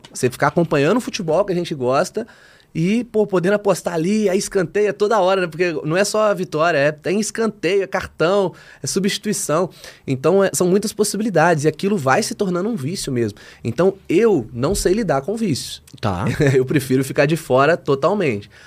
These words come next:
Speaker 1: Mas podem ter pessoas que, cara, não, isso aqui é pra diversão. Eu tenho amigos assim, inclusive,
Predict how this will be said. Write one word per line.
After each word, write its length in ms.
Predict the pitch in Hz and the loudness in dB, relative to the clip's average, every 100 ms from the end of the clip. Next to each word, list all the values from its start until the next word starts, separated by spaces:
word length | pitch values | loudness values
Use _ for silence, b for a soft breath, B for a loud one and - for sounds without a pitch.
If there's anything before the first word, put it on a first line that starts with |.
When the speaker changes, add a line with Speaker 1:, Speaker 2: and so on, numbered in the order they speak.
| B _ | B _
Speaker 1:
Mas 120 | - | -12
podem 260 | - 214 202 | -2 2 4
ter 140 | 196 | 2
pessoas 480 | 196 190 - 185 208 | 2 0 2 0 0
que, 140 | - 226 | -2 -8
cara, 360 | - 233 170 | -4 -2 0
não, 160 | 185 175 | 0 0
isso 160 | 147 | 0
aqui 320 | 156 - 175 185 | -2 -4 0 0
é 60 | |
pra 220 | 190 180 156 123 | 2 -2 -4 -8
diversão. 800 | - 131 196 185 - 143 151 196 - B B B | -6 -2 0 0 0 0 0 -2 -8 B B B
Eu 120 | 156 | -4
tenho 200 | 160 311 | -2 0
amigos 300 | 247 208 185 | 2 2 2
assim, 220 | 151 - | 0 -2
inclusive, 460 | 143 135 113 107 | -4 -2 -2 -2